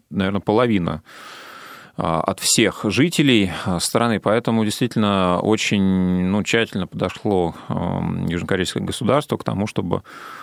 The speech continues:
постараться на ранних этапах предотвратить развитие эпидемии. Ну, кстати, что касается вакцинации, то вот тоже проводили опрос ранее, и пятьдесят два процента, а,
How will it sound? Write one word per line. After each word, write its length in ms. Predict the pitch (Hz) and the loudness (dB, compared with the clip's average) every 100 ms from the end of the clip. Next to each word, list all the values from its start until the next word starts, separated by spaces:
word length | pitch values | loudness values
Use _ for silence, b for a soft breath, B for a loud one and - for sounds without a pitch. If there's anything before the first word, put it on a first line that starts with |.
| B B _ | B B _
постараться 840 | - - 104 110 - - 101 90 87 | -6 0 2 2 0 -2 0 0 0
на 140 | 95 | 0
ранних 320 | 98 92 85 | 0 -2 -4
этапах 600 | 92 113 113 98 - - - | -2 0 0 -2 -4 -10 -10
предотвратить 640 | - - - 107 95 101 | -10 -8 -2 -2 0 -2
развитие 420 | - 92 92 82 92 | -2 -2 -2 -2 -2
эпидемии. 520 | 92 90 90 80 85 B B B B - | 0 2 2 2 -2 B B B B 0
Ну, 160 | 175 | 0
кстати, 320 | - - 160 | 2 2 2
что 160 | - 160 | 2 0
касается 500 | 170 151 160 156 127 | 2 2 2 2 2
вакцинации, 920 | 110 117 - 160 156 104 - - 92 - | 0 0 2 4 4 2 -2 -4 -6 -4
то 320 | 123 139 131 117 | 0 4 4 4
вот 240 | 95 101 | 2 2
тоже 240 | - 123 95 | 2 2 0
проводили 560 | - 104 101 104 98 | 0 4 4 4 2
опрос 580 | 92 104 143 196 202 - | 2 2 2 2 2 0
ранее, 440 | 110 107 98 87 87 | 2 2 2 -2 -4
и 80 | 90 | -4
пятьдесят 440 | 98 101 - 127 | -4 -2 2 2
два 160 | 107 120 | 2 0
процента, 800 | - 92 - 165 185 143 110 92 | 0 -2 2 2 4 2 2 0
а, 460 | 101 95 92 87 | -4 -4 -2 -4